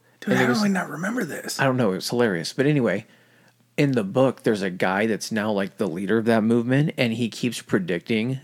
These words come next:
Speaker 2: the end of days when Zorp will come and devour everyone's souls. And so they rent a place in the park where they basically just kinda hang out and just, like, smoke weed and watch the stars.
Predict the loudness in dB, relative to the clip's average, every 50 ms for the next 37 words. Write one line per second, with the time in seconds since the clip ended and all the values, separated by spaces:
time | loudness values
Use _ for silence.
0 | -10 -6 -2 -2 -2 0 0 0 0 2 0 -2 -2 0 -2 0 0 -2 -2 -4
1 | -4 -4 -4 -4 -2 0 0 0 0 -2 -4 -8 -6 -4 -2 -2 0 0 -2 -2
2 | -4 -2 -2 0 0 0 0 0 0 0 -2 -2 -2 -2 -2 -4 -4 -2 -2 0
3 | 0 -2 -4 -4 -6 -4 -2 -2 0 0 0 -2 -2 0 -2 -2 -4 -4 -8 -10
4 | -6 -4 -4 -4 -4 -4 -6 -6 -8 -6 -2 -2 0 0 0 -2 -8 -20 -20 -20
5 | -20 -20 -20 -20 -20 -18 _ -2 0 2 2 2 2 2 2 2 0 0 -2 0
6 | 0 0 0 0 -2 -4 -4 -2 -2 -2 -2 -2 -4 -4 -4 -4 -2 -2 -2 -2
7 | 0 0 -2 -2 -4 -6 -6 -6 -4 -4 -4 -4 -6 -6 -10 -12 -18 -20 -20 -20
8 | -20 _ _ _ -10 -8 -8 -6 -4 -2 -2 -2 -2 -2 -4 -4 -4 -6 -6 -6
9 | -4 -4 -4 -4 -4 -6 -6 -6 -4 -2 -2 -2 -4 -6 -8 -8 -8 -4 -2 0
10 | 2 2 2 0 0 -2